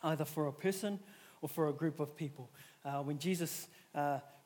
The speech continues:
feeds the multitudes, that was one of those cases where Jesus, it says Jesus was moved by compassion because the people hadn't eaten. And so, um, and so we know that Jesus then,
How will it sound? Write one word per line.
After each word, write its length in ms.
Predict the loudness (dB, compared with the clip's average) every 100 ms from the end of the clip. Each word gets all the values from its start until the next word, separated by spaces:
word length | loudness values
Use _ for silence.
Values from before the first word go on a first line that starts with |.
| -2
feeds 240 | 4 4 4
the 100 | 4
multitudes, 720 | 6 4 2 -2 2 2 2
that 140 | -2
was 140 | -2 0
one 160 | 0
of 80 | 2
those 180 | 0 -2
cases 440 | -2 -4 -4 -8
where 100 | -6
Jesus, 540 | -4 -2 -2 -4 -8 -10
it 60 | -8
says 220 | -6 -6
Jesus 340 | 0 0 0
was 160 | -4 -4
moved 340 | 2 2 2
by 120 | -4 -4
compassion 640 | -6 -10 -10 -8 -2 -2
because 260 | -2 -6
the 80 | -8
people 340 | -4 -4 -2 -4
hadn't 340 | -4 -6 -8 -8
eaten. 340 | -10 -8 -12 -14 _ _ -20 -20 -20 -20 -18 -20 -20 -20 _ _
And 100 | -10
so, 400 | -2 0 2 0 -4 -8
um, 380 | -6 -4 -4 -8 -14 -20 -20 -20 _ _ _ -18 -8
and 120 | -2
so 140 | 0
we 120 | 2
know 180 | 2 2
that 220 | 0 -4
Jesus 380 | -2 -2 -2 -6
then, 340 | -2 -2 -2